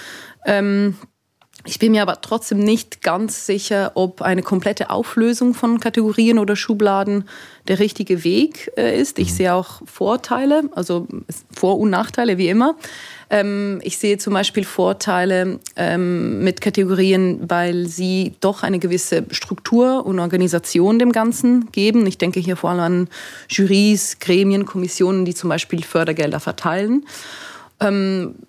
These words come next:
Speaker 1: Kategorien und Schubladen erlauben in dem Sinne, ähm, einen Pool an Experten und ExpertInnen, oder man kann ja nicht, äh, Experte sein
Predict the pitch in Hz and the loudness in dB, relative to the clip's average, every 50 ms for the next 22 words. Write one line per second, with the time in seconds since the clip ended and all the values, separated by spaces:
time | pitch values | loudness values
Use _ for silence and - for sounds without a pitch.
0 | - - - - 202 196 233 196 185 202 196 214 208 226 220 226 214 196 196 - | -20 -8 -4 -4 -2 0 0 0 2 2 4 4 4 4 4 4 2 0 0 -2
1 | - 208 196 202 180 180 190 180 170 165 165 - 180 202 196 185 180 170 185 185 | -2 0 2 2 2 2 0 0 0 0 0 0 -2 -2 -2 -4 -4 -2 0 0
2 | 185 185 175 185 190 185 175 165 151 110 - - - 170 170 160 160 147 143 - | 0 0 2 2 2 2 2 0 0 -2 -4 -2 -2 -2 0 0 -2 -2 -2 -2
3 | 95 76 - - - - - - - - - - 185 180 180 - - 220 214 196 | -2 -4 -6 -6 -6 -4 -4 -6 -4 -2 -2 0 2 0 0 0 2 2 2 4
4 | 185 170 165 - - - - 170 165 180 208 - - 220 208 190 175 160 - - | 2 0 -2 -6 -6 -2 0 0 0 0 -2 -2 -2 0 0 0 -2 -4 -4 -2
5 | - 202 - 208 - - - - - 208 233 254 277 269 - 208 208 190 175 165 | 0 0 0 0 -2 -6 -4 0 4 6 6 6 6 6 4 0 -2 -2 -2 -2
6 | - 190 185 180 185 185 185 - - - 180 - 180 175 170 175 170 165 - - | -2 0 0 2 2 0 -2 -4 -6 -4 -2 0 2 2 2 2 0 0 -2 -6
7 | - - - - 165 175 170 - 185 160 165 165 175 170 170 160 | -8 -8 -6 -4 -2 -2 -2 -4 -4 -2 0 0 0 0 -2 -4